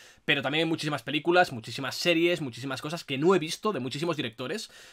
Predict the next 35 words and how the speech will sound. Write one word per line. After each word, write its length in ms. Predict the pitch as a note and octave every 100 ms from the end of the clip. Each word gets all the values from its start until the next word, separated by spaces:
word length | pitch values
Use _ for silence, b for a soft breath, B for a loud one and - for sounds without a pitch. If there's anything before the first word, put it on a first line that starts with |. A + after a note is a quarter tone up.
| B
El 160 | C#3+ C3+
mundo 160 | F3+
del 100 | F3
cine 260 | E3+ D#3+ B2
es 180 | E3 -
tan 300 | F3+ F3 -
inabarcable 880 | E3+ D#3+ C#3 A#2 G#2 C3+ C3+ F3 -
en 160 | B2+ A#2+
cuanto 320 | B2 A#2 A2+
a 20 |
autores, 480 | G#2+ A2+ C3+ C3+ B2+
en 140 | B2 A#2
cuanto 260 | A#2 A2
a 40 | G#2+
estilos, 440 | - D#3 B2+ -
en 120 | A2+
cuanto 320 | A2 A2 A2+
a 120 | A2 B B B
todo 200 | - C#4
tipo 180 | D3+ C3
de 100 | A#2+
cosas, 320 | C3+ F3 -
que 160 | - C3+
podría 400 | C3 B2+ D#3+ E3
vivir 360 | D3+ A#2+ G#2+ _ _ _ -
del 260 | B2 C3+ B2
cine 240 | F#3 B2+
únicamente, 720 | D#3+ F3+ D3 A2+ G3 A#3 F4 B B B -
y 60 | C#3+
los 120 | C#3
videojuegos, 240 | D3+ F3+
a 60 | F#3+
fin 80 | F#3+
de 100 | E3+
cuentas, 480 | F#3 G#3 G3+ -